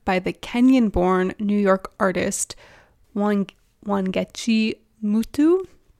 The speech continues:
that helped her see an image could be composed of many others.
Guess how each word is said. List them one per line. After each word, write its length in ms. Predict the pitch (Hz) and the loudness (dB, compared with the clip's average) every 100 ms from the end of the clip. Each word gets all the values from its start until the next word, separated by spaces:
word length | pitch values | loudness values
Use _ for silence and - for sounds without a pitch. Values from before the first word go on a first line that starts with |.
| _ _ _ _ _ - | _ _ _ _ _ -6
that 180 | 226 226 | 2 2
helped 240 | 220 214 | 2 2
her 100 | 226 | 2
see 540 | 214 - 214 208 196 - | 0 -2 -2 0 -2 -2
an 120 | 208 | -2
image 500 | 208 220 208 202 - | 0 0 0 0 -4
could 240 | - 214 _ | -4 -4 _
be 320 | 196 190 85 | -6 -2 -4
composed 480 | - 220 196 190 - | -4 -6 -4 -4 -4
of 60 | 196 | -4
many 480 | 202 202 190 196 - | -2 0 0 -2 -2
others. 600 | - - - - - | -4 -4 -6 -8 -12